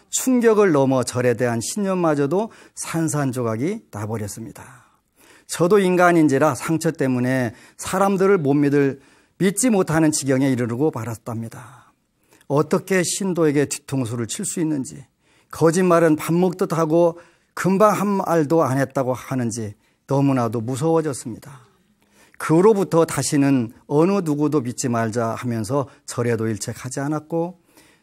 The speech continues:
누구의 말도 듣지 않았으며 그 뒤로는 매일 하던 기도와 법문도 멀리하였지요. 그러던 어느 날 남편이 기도를 한답시고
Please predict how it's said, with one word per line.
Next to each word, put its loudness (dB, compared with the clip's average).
누구의 4
말도 0
듣지 -6
않았으며 0
그 -6
뒤로는 -2
매일 -2
하던 -4
기도와 -4
법문도 -2
멀리하였지요. -12
그러던 4
어느 2
날 0
남편이 -2
기도를 0
한답시고 -4